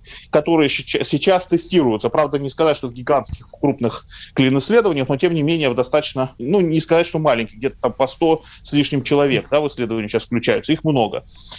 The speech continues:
А поэтому, ну, я, мой ответ такой, что если говорить об обобщающей терапии постковида, то, скорее всего,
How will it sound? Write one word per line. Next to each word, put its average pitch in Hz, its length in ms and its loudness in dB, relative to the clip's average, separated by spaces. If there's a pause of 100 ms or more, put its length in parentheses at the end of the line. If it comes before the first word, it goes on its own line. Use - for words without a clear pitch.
(200)
А 127 120 4
поэтому, 196 500 2
ну, 196 260 4
я, 160 200 2
мой 196 180 2
ответ 190 280 0
такой, 151 360 0
что - 160 -2
если 175 180 0
говорить 170 380 2 (140)
об 139 180 0
обобщающей 170 680 0
терапии 139 580 -2 (340)
постковида, 135 640 2
то, 185 380 4
скорее 185 300 2
всего, 170 480 0